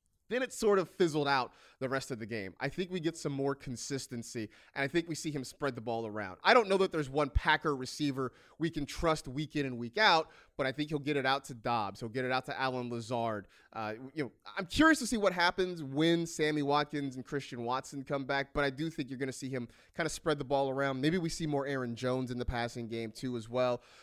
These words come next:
So there won't be a lot of weeks I think we look and say, "Aaron Rodgers for sure, I feel great about it," but this seems like a week where maybe you can get that fringe Q B one, uh, numbers from him. He's, like, Q B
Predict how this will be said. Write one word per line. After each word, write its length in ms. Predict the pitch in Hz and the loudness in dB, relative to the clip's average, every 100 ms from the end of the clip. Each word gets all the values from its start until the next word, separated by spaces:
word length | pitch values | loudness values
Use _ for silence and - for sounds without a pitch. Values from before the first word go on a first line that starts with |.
| - | -8
So 240 | - 175 | 2 4
there 140 | 160 | 6
won't 180 | 185 262 | 6 6
be 80 | 247 | 6
a 80 | 214 | 4
lot 440 | 175 165 185 202 | 4 2 4 4
of 80 | 208 | 4
weeks 240 | 196 208 | 0 0
I 100 | 190 | -2
think 180 | 160 190 - | 0 -2 -4
we 100 | 175 | -2
look 240 | 156 170 | 0 -2
and 100 | 147 | -4
say, 380 | - 156 139 135 - | -2 0 2 0 -2
"Aaron 240 | 151 160 | 0 0
Rodgers 320 | 143 151 156 | 2 0 0
for 180 | 156 139 | -6 -10
sure, 400 | 120 - 170 160 | -8 -4 2 2
I 80 | 143 | 2
feel 220 | - 131 | -2 -4
great 320 | 110 117 135 | -4 -2 0
about 240 | 156 165 170 | 2 2 2
it," 140 | 175 | 0
but 200 | 147 - | -4 -8
this 140 | 269 277 | -8 -6
seems 340 | - 247 220 | -4 -4 -2
like 140 | 202 | -2
a 60 | 175 | -2
week 180 | 160 160 | -4 -2
where 100 | 151 | -2
maybe 520 | 143 165 175 156 147 - - - | 0 0 0 -2 -4 -8 -20 -8
you 100 | 170 | -6
can 140 | 156 | -2
get 220 | 139 151 | 0 2
that 140 | 143 135 - | 0 0 0
fringe 260 | 151 143 - | 0 0 -6
Q 200 | - 143 | -8 -6
B 160 | 123 127 | -4 -4
one, 440 | 123 123 123 120 - - - | -2 0 0 -4 -8 -20 -16
uh, 100 | - 117 | -10 -4
numbers 400 | 139 160 165 156 | 4 4 4 2
from 140 | 160 | 0
him. 100 | 151 - - | -2 -4 -8
He's, 260 | - 254 - | -4 -4 -6
like, 140 | 190 | -14
Q 180 | - 196 | -14 -14
B 180 | 175 160 | -12 -14